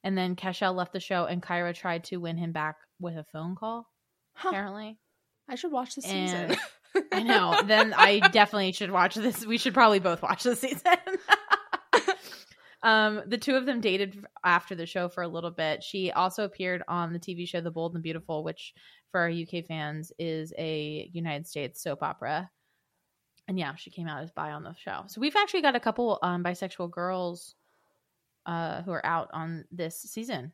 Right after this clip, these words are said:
Speaker 1: of Games. So
Speaker 2: Who
Speaker 1: that
Speaker 2: else?
Speaker 1: will be interesting. Courtney
Speaker 2: Oh.
Speaker 1: from U S A.
Speaker 2: That will be very interesting. Would love to see more.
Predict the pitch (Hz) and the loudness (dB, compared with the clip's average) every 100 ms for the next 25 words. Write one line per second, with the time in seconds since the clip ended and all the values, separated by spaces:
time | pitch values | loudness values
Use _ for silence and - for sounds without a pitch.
0 | _ 170 - 254 339 - - - - 196 | _ -12 -6 -4 -4 -8 -16 -6 2 2
1 | 233 226 254 330 - - _ 208 180 180 | 4 4 4 2 0 -12 _ -10 -8 -8
2 | 180 170 151 - 285 269 151 - _ _ | -10 -12 -8 -2 -2 -2 -8 -12 _ _
3 | _ _ _ _ 226 226 247 247 196 185 | _ _ _ _ 0 2 0 -2 -2 -2
4 | 175 175 156 104 196 240 285 - - 208 | -2 -2 -4 -6 -8 -14 -20 -20 -6 -4
5 | 214 214 202 214 202 196 196 196 196 190 | -4 -6 -6 -6 -6 -6 -8 -10 -10 -10
6 | 214 220 247 196 190 185 185 - 202 - | -10 -8 -8 -10 -8 -10 -10 -14 -14 -12
7 | 214 202 196 190 190 196 190 190 202 208 | -8 -8 -6 -6 -6 -8 -8 -8 -8 -10